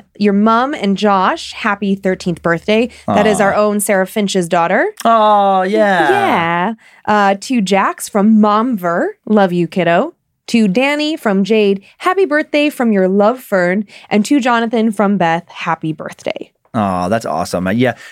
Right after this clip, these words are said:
Speaker 2: that, that's awesome that Sarah, um, wrote you about that, 'cause
Speaker 1: Mm-hmm.
Speaker 2: Sarah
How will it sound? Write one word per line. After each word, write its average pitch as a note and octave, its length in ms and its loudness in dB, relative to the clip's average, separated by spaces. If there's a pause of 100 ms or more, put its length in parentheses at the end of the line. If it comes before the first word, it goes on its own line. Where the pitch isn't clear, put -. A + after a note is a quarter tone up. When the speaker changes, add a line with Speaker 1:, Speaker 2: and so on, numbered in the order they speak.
(120)
Speaker 2:
that, D3+ 180 0
that's D#3 180 0
awesome F#3+ 220 -2
that B2 60 -6
Sarah, C3 420 2
um, A2 420 -2
wrote B2 200 0
you B2+ 100 -2
about F#2 240 -2
that, G2 180 -2
'cause A2+ 140 2
Speaker 1:
Mm-hmm. - 80 0
Speaker 2:
Sarah B2 640 0